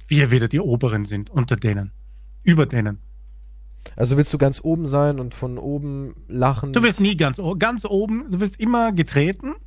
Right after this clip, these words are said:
Speaker 1: Ich weiß nicht, wer das gan-, wer ganz oben ist.
Speaker 2: Zwei Gentlemen, die sich gegenseitig ins Gesicht feigen.
Speaker 1: Ah, so einen
Speaker 2: Denkst du,
Speaker 1: guten
Speaker 2: es ist ganz oben, dass
Speaker 1: Handschuh.
Speaker 2: so, so zwei Typen sind, die sich gegenseitig so in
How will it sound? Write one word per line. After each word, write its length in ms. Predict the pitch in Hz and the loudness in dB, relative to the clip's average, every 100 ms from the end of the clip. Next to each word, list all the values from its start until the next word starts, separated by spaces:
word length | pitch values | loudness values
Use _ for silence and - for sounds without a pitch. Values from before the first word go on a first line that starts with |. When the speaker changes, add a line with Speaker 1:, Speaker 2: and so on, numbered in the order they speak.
| - | -8
Speaker 1:
Ich 140 | - 156 | -4 2
weiß 140 | 165 | 2
nicht, 80 | 135 | 2
wer 80 | 135 | 0
das 200 | 117 - | 0 0
gan-, 260 | 127 123 107 | 0 0 2
wer 120 | 123 | 0
ganz 300 | 120 117 107 | 4 0 0
oben 280 | - 120 101 | -4 -6 -4
ist. 260 | 104 101 - - - - - - - - - - - - - - - | -10 -12 -18 -20 -20 -20 -20 -20 -20 -20 -20 -20 -20 -20 -20 -20 -16
Speaker 2:
Zwei 280 | - 135 147 | -2 4 4
Gentlemen, 600 | 135 151 - 175 160 156 | 6 2 4 4 4 0
die 80 | 139 | -2
sich 180 | 131 | -8
gegenseitig 440 | - 143 139 143 135 | -6 -6 0 0 0
ins 120 | 131 | -6
Gesicht 300 | 127 117 - | -4 -4 -8
feigen. 440 | - 104 92 92 92 - - - - - - - - - - - - - - - - - - - - - - - - - - - - - - - 95 - - - - | -4 2 2 0 -12 -16 -18 -18 -18 -18 -18 -16 -16 -16 -16 -16 -16 -16 -14 -14 -14 -14 -14 -14 -14 -14 -14 -14 -14 -16 -16 -14 -12 -12 -14 -16 -16 -18 -20 -20 0
Speaker 1:
Ah, 420 | 113 113 110 101 | 4 4 4 2
so 60 | 92 | 0
einen 140 | 101 | -4
Speaker 2:
Denkst 180 | 110 151 | -4 -4
du, 60 | 220 | 0
Speaker 1:
guten 0 | |
Speaker 2:
es 60 | |
ist 80 | 110 | 2
ganz 160 | 113 143 | 4 2
oben, 120 | 220 | 2
dass 100 | 147 | 0
Speaker 1:
Handschuh. 100 | 170 | 0
Speaker 2:
so, 40 | |
so 340 | - - - 160 | -8 -20 -14 -14
zwei 220 | - 170 | -2 -2
Typen 260 | - 190 196 | -2 -10 -8
sind, 240 | 202 202 | -8 -8
die 60 | 160 | -12
sich 140 | 143 | -10
gegenseitig 520 | 160 160 165 156 156 | -8 -2 -2 -2 -8
so 180 | - 151 | -4 -2
in 580 | 143 139 139 127 92 | -2 -4 -8 -10 -14